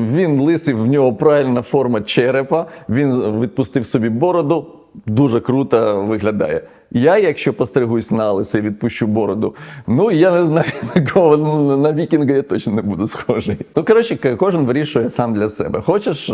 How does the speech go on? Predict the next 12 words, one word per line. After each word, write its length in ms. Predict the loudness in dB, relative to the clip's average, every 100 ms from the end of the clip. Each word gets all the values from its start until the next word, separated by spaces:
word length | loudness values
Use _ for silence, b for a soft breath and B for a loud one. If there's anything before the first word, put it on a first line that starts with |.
| -2
робити 440 | -2 -2 -2 -4 -4
трансплантацію? 680 | -6 -4 -4 -2 -4 -2 -2
Роби 220 | 0 0
трансплантацію. 760 | -2 -4 -4 -4 -4 -4 -4 -2
Подобається 600 | 0 2 2 -2 -2 -2
зачосувати 680 | -2 0 0 2 0 0
волосся 480 | 0 2 2 2 0
з 80 | 0
боку, 500 | 2 4 4 0 0
щоб 160 | -2 0
прикривати 840 | 0 2 2 6 6 4 2 0
лисину, 640 | 0 0 -2 -2 -2 -2